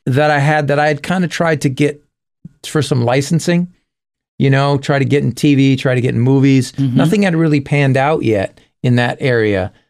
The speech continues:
Speaker 1: but I thought the songs were good. I decided I wanna give this album a bit of a vintage feel. I want it, I wanna harken back a little bit to the era that I grew up in.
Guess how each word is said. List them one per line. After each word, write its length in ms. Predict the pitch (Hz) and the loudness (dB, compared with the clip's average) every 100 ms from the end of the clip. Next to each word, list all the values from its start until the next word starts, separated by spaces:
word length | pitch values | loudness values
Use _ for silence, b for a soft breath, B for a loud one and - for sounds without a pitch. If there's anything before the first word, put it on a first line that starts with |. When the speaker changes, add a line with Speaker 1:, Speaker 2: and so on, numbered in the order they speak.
| b - | b -2
Speaker 1:
but 160 | 151 | 0
I 80 | 165 | 0
thought 200 | 165 233 | 0 -2
the 100 | 233 | -2
songs 400 | - 214 226 208 | -2 0 0 2
were 80 | 135 | 0
good. 340 | 101 98 76 _ _ _ _ _ - | 0 -2 -4 _ _ _ _ _ -4
I 100 | 156 | -2
decided 760 | 143 143 185 180 185 175 151 - _ - | 0 0 0 0 2 2 0 -4 _ -4
I 80 | 139 | 0
wanna 260 | 147 185 | 0 0
give 300 | 160 151 143 | 0 0 2
this 340 | 147 139 - - - | 0 0 -4 -10 -4
album 440 | 131 123 123 123 - | -2 0 0 0 -2
a 60 | |
bit 200 | 107 131 | -4 0
of 100 | 151 | 0
a 100 | 147 | 0
vintage 760 | 117 117 135 127 131 113 - - _ - | 0 0 0 0 -2 -2 -8 -10 _ -20
feel. 540 | - 123 98 80 - - | -6 0 0 -2 -8 -4
I 100 | 117 | -2
want 260 | 123 143 143 | 0 0 -2
it, 200 | - - | -4 -8
I 80 | 143 | -2
wanna 220 | 135 135 | 0 0
harken 420 | 107 135 131 143 | -2 -2 0 0
back 260 | 123 123 120 | 0 0 0
a 60 | 117 | 0
little 220 | 123 127 | 2 2
bit 200 | 131 131 | 0 -4
to 420 | - 131 127 120 b b _ | -2 2 2 -2 b b _
the 160 | 139 - | -6 -2
era 220 | 147 151 | 0 2
that 120 | 135 131 | 2 0
I 140 | 123 | 0
grew 300 | 107 120 120 | 0 0 0
up 160 | 131 107 | -2 -4
in. 180 | 78 | -6